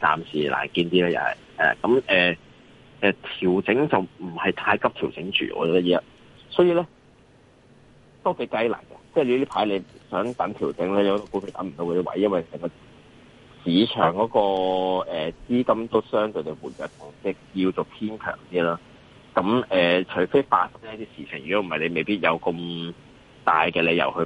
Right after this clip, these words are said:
俾佢調整，係啦。咁但係呢啲股票相對嚟講，即係依家佢，佢問咗幾隻啦，嚇，即係無論係，誒，我未講內銀啦，嚇，依家就講E T F加內險，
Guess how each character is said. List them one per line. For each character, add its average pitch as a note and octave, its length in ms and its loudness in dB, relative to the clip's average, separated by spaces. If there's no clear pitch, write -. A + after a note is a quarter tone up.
俾 F2+ 40 0
佢 E2 120 0
調 - 300 -10
整， C2+ 140 -6
係 C#2+ 100 0
啦。 B1+ 140 0
咁 C3 120 4
但 G2+ 140 4
係 A2+ 40 2
呢 B2+ 140 2
啲 - 20 0
股 G#2+ 140 -2
票 G2+ 160 -2
相 G#2 220 0
對 F#2 100 -6
嚟 C#2 80 -6
講， E2 160 -2
即 A2 60 0
係 F#2+ 40 2
依 G2 180 -4
家 G2 180 2
佢， G#2 160 -6
佢 G#2 120 -4
問 - 40 -14
咗 A2 40 -6
幾 F#2+ 160 -6
隻 G#2 80 0
啦， F#2+ 260 4
嚇， D#2+ 200 -4
即 G#2+ 80 -4
係 F2+ 140 -6
無 C#2 60 -4
論 C2+ 40 -8
係， D2+ 440 -8
誒， - 100 -14
我 A2 80 -6
未 A2 120 4
講 A#2 120 4
內 F#2+ 240 2
銀 F2 80 -14
啦， F#2+ 260 0
嚇， - 60 -6
依 B2+ 80 2
家 B2 80 6
就 G#2+ 120 -4
講 G2+ 160 -4
E A2 120 -2
T G#2+ 200 0
F D2 320 -4
加 G#2 220 4
內 F#2+ 120 -2
險， E2 600 -6